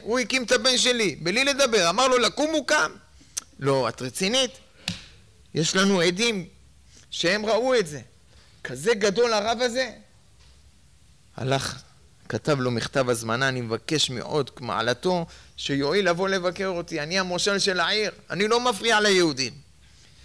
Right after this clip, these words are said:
המושל אסף את כל אלה שמתחתיו, כל השרים שלו, אמר, "כולם לבוא לארמון שלי." מגיעים לארמון שלו, הרב נכנס,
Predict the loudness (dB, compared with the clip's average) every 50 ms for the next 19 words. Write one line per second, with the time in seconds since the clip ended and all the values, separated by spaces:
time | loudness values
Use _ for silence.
0 | -20 -20 -20 -20 -20 -14 -8 -6 -4 -2 -2 0 0 2 2 4 4 2 2 2
1 | 0 0 0 -2 -4 -4 -4 -2 0 2 2 2 2 2 2 2 4 4 2 2
2 | 2 2 2 2 2 0 0 -2 -2 -4 -6 -6 -8 -6 -4 -2 -2 0 -2 -2
3 | -6 -6 -6 -4 -4 -4 -2 0 0 0 0 -2 -4 -4 -4 -2 -2 -4 -4 -6
4 | -8 -14 -20 -20 -20 -20 -20 -20 -20 -20 -20 -8 -4 -4 -4 -2 -2 0 2 2
5 | 2 2 2 4 4 6 6 6 6 4 4 0 -2 -2 -2 -4 -4 -4 -6 -8
6 | -10 -12 -18 -20 -20 -20 -20 -20 -20 -20 -20 -20 -20 -20 -20 -20 -20 -20 -20 -20
7 | -20 -20 -20 -20 -18 -4 -2 -2 0 2 2 2 4 6 6 6 6 4 2 2
8 | 2 2 2 2 2 2 2 2 0 -4 -6 -12 -18 -20 -20 -20 -20 -20 -20 -20
9 | -20 -20 _ _ -14 -10 -2 0 2 2 2 2 2 2 0 0 0 0 -2 -4
10 | -6 -8 -10